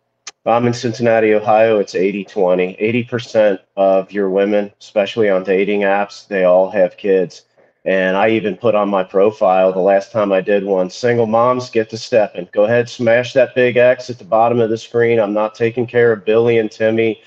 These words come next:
And we already know they're your, quote, "whole world," and they come first. We get that. You don't have to tell us. Okay? I hope.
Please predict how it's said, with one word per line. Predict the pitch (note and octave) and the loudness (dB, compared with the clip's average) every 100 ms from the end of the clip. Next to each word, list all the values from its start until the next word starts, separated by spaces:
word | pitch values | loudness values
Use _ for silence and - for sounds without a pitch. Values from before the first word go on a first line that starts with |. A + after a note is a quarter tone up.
| _ _ - | _ _ -4
And | G#2+ G#2+ G2 | 0 0 0
we | A#2 | 2
already | A2 B2 B2+ B2 | 4 4 2 2
know | A#2+ A#2+ | 2 2
they're | B2 A#2 | 2 2
your, | A#2 G#2+ | 2 0
quote, | - A#2 A2+ - | 0 0 0 2
"whole | A#2+ A#2+ | 0 2
world," | G#2+ A2+ A2+ A2+ A2+ - | 2 4 4 4 2 0
and | G#2 G#2+ G#2 G2+ G2 | 0 2 2 0 0
they | G#2+ | -2
come | - G#2+ G#2+ | -2 -6 -2
first. | A2 F2+ - - | -2 -2 -4 -4
We | C#3+ | -2
get | C3 A#2 A2+ | 0 0 0
that. | E2+ - | -4 0
You | |
don't | B2+ C3+ | 0 2
have | C3+ B2+ - | 0 -4 -6
to | |
tell | - F2+ D2+ | -2 -2 -2
us. | - - _ _ - | -10 -20 _ _ -2
Okay? | A#2+ A2+ A2+ | -2 0 0
I | B2+ | 2
hope. | C#3+ G#2+ G2 | 2 0 -4